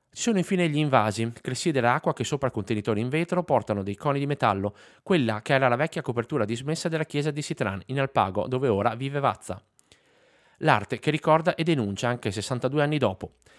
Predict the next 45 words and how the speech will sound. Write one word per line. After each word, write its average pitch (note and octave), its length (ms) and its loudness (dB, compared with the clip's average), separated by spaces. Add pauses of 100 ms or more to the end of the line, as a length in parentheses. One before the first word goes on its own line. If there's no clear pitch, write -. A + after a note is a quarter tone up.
(140)
Vazza D#3+ 320 4
è - 20 4
un D3 80 2
fiume D#3 240 2
in C#3+ 80 2
piena G#2 260 0
nel G#2 200 2
raccontare C#3 500 0
e D#3 60 2
raccontarsi, A#2 720 -2 (260)
come F3+ 160 0
quando C3 220 4
in A2 60 -2
quella B2 160 0
drammatica A#2+ 540 -2
mattina, A2+ 400 -2
rientrando G#2+ 440 -2
su G#2 140 -6
quella A#2 300 0
che - 100 -6
avrebbe G2 220 0
dovuto G#2 260 -2
essere G#2 280 -2
la G2 40 -6
strada A2 320 0
di F#2 120 -8
Pirago, F2+ 440 -4 (340)
non E3+ 140 0
vide E3 200 2
più D3+ 120 0
la B2 100 2
casa D3+ 220 0
degli A#2 300 0
zii E3 260 -4
e D3+ 120 -4
le D3+ 100 2
abitazioni D#3 420 -2
degli D3+ 200 -2
amici, A2 480 -2
mentre, G2+ 340 -4
pochi - 260 -6
metri G#2+ 280 -2
più A#2+ 120 -2
a A#2 40 0
monte, F2 340 -6